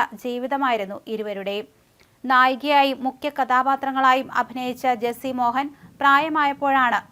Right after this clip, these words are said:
അമ്മ വേഷങ്ങളിലേക്ക് തിരിഞ്ഞത്. എന്നാൽ ഹ്യൂമറും സീരിയസ് റോളുകളും ഇവർക്ക് വഴങ്ങിയിരുന്നു. യുവനടികളിൽ ഒരാളായ അഞ്ജലി കഴിഞ്ഞ കുറേ കാലമായി പ്രൊഫഷണൽ നാടകവേദിയുടെ ഭാഗമാണ്.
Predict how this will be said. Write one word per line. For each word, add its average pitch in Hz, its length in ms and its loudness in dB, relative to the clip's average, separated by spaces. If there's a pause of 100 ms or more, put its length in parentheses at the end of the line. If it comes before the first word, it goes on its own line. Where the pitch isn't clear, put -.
(140)
അമ്മ 254 240 -2
വേഷങ്ങളിലേക്ക് 254 760 -4
തിരിഞ്ഞത്. 190 380 -6 (520)
എന്നാൽ 240 220 4 (460)
ഹ്യൂമറും 349 560 2
സീരിയസ് 320 480 0
റോളുകളും 285 420 2 (300)
ഇവർക്ക് 277 400 0
വഴങ്ങിയിരുന്നു. 220 580 0 (520)
യുവനടികളിൽ 320 760 2
ഒരാളായ 269 380 6 (100)
അഞ്ജലി 240 340 -2 (120)
കഴിഞ്ഞ 254 240 0 (100)
കുറേ 254 180 0 (100)
കാലമായി 247 460 4 (320)
പ്രൊഫഷണൽ 311 520 0 (120)
നാടകവേദിയുടെ 254 760 0 (220)
ഭാഗമാണ്. 214 580 -2